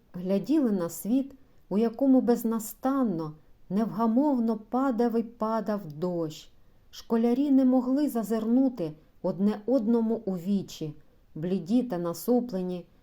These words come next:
вони схилили голови і придивлялися до власних рук і ніг. «Марго!» «Ну?» —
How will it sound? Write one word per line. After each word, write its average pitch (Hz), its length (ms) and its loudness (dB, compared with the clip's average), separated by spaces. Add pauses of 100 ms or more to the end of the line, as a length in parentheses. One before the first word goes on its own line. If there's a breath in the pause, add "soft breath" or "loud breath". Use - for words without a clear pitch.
(120)
вони 240 320 2
схилили 247 500 4
голови 254 600 2 (100)
і 214 100 -2
придивлялися 202 1040 -2 (320 loud breath)
до 180 140 0
власних 175 600 -2
рук 233 440 0
і 175 100 -6
ніг. 165 360 -6 (500)
«Марго!» 196 680 -2 (680)
«Ну?» — 240 360 4